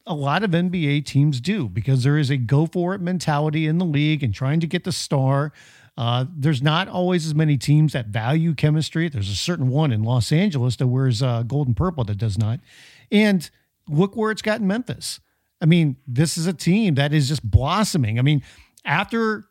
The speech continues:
that slow start to the season, and they got themselves right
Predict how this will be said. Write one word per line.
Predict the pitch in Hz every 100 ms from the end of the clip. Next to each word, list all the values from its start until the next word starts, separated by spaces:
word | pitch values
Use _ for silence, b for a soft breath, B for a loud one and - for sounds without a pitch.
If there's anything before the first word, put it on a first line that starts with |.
| -
that | 175 143
slow | - 165
start | 196 - 220 208
to |
the | 175
season, | 131 175 180 107 95 107 b b b
and | 160
they | 156
got | 131 170 208
themselves | 233 196 190 156
right | 143 180 135